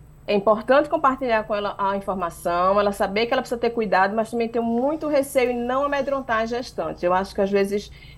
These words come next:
é, esse cuidado excessivo que tenta podá-la ou infantilizá-la, também a gente tem que ter muito cuidado com isso. Então, é importante muito a gente ter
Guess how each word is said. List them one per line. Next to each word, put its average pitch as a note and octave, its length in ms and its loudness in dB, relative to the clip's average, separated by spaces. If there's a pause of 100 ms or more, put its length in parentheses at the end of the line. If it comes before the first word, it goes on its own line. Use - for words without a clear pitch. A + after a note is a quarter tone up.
é, F#3+ 380 6 (280)
esse A3 460 4
cuidado B3 720 4
excessivo A#3 600 0
que A#3 80 -6
tenta A3 240 2
podá-la G3+ 760 6
ou G#3+ 100 6
infantilizá-la, G#3 960 2
também G#3 200 0
a - 20 0
gente G#3 100 -6
tem A3 100 -4
que G#3+ 60 -10
ter G#3+ 80 0
muito A3 220 -2
cuidado A#3 340 0
com D#4+ 140 -4
isso. D#3+ 180 -4
Então, E3 160 2
é - 20 4
importante G#3 460 0
muito A#3+ 300 2
a - 20 2
gente A#3 220 -2
ter G#3+ 320 -2